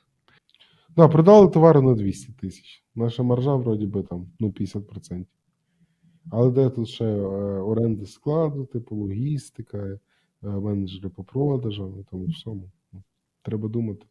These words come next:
типу, треба сидіти і аналізувати. Тому вам, е, на сто тисяч продавати взагалі нема сенсу,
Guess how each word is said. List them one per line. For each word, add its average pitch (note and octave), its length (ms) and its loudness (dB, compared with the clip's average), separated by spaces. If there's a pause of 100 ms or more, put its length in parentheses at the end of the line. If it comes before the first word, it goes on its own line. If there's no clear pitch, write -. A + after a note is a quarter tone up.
(100)
типу, - 260 -18
треба F#2+ 180 -14
сидіти A#2+ 380 -12
і G2 40 -10
аналізувати. F#2+ 520 -12 (440)
Тому C3+ 220 0
вам, B2 240 2
е, G#2+ 240 0
на A#2 140 0
сто B2 200 -8
тисяч A2 320 -16
продавати G#2 500 -8
взагалі F#2+ 400 -12
нема F2+ 140 -12
сенсу, C3 380 -14